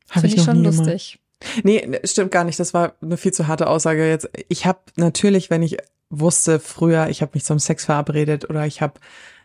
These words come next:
Speaker 1: ähm, ein Date, was vielleicht auf Sex hinausführt, hab ich mich gestutzt. <laughs> Also dann hab ich schon dafür gesorgt, dass ich, äh, einen gepflegten Busch habe,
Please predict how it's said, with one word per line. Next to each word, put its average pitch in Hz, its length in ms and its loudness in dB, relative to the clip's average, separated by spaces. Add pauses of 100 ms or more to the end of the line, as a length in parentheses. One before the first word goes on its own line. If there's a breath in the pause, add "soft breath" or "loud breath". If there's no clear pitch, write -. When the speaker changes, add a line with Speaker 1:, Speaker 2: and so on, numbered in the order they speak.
Speaker 1:
ähm, 160 360 2
ein 156 140 -2
Date, 165 260 2
was 160 160 0
vielleicht 156 260 0
auf 151 80 0
Sex - 260 -2
hinausführt, 151 640 0
hab 156 220 -4
ich - 400 -6
mich - 440 -4 (720)
gestutzt. - 720 0
<laughs> - 40 -16 (1600 loud breath)
Also 165 200 2
dann 165 180 4
hab 165 100 2
ich 165 80 0
schon 175 120 2
dafür 160 240 0
gesorgt, 151 340 0
dass 151 80 0
ich, - 320 -6
äh, 156 160 0
einen 156 200 -4
gepflegten 151 640 -2
Busch - 320 -2
habe, 151 500 0